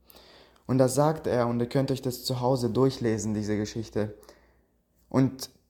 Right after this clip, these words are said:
zum Schluss kommt es zu diesem Vers. „Und Mose sagte zu Aaron, dies ist, was der Herr geredet hat. Bei denen, die mir nahen, will ich geheiligt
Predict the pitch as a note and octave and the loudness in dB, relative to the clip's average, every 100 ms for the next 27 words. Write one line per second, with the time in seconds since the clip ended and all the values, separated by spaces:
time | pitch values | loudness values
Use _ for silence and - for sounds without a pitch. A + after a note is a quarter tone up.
0 | _ - C3 B2+ D3+ D3+ C#3+ C3+ C3 C3 | _ -2 0 2 2 2 0 0 0 -2
1 | - - B2+ D3 B2 A#2+ B2+ A2 G2 - | -8 -4 0 2 0 -2 -2 -2 -2 -6
2 | - _ _ - - - B2+ C3+ D#3 F#3 | -12 _ _ -20 -18 -2 2 4 4 4
3 | E3+ B2+ C#3 D3+ D3+ D3 C#3 C#3 - B2+ | 2 2 2 2 0 -6 -6 -4 -2 0
4 | B2+ A2+ G2+ G2 G#2 - _ _ _ _ | 0 0 -4 -6 -10 -16 _ _ _ _
5 | _ _ _ _ - A2 F3+ G3+ G3 - | _ _ _ _ -4 2 4 4 2 -4
6 | - C3+ B2 B2+ - A#2+ B2+ C3+ C#3 B2 | -4 -2 2 2 0 -2 0 0 0 2
7 | A#2+ C3 B2+ A2+ G#2+ G2+ - _ _ _ | 0 2 0 -2 -6 -10 -12 _ _ _
8 | _ _ _ - B2 B2 C#3+ D#3 F#3 F#3 | _ _ _ 2 4 4 6 6 6 2
9 | E3+ D3 D3 D#3+ F3+ E3+ D#3 C#3 G#2+ F#2+ | 2 0 0 2 2 2 0 0 -2 -6
10 | G2 _ _ _ _ _ _ _ _ _ | -12 _ _ _ _ _ _ _ _ _
11 | A2+ B2 C3 B2+ B2 A2 G2+ C3 C#3+ D3+ | 4 6 6 2 -2 -2 0 2 2 2
12 | D#3+ D#3 | -2 -6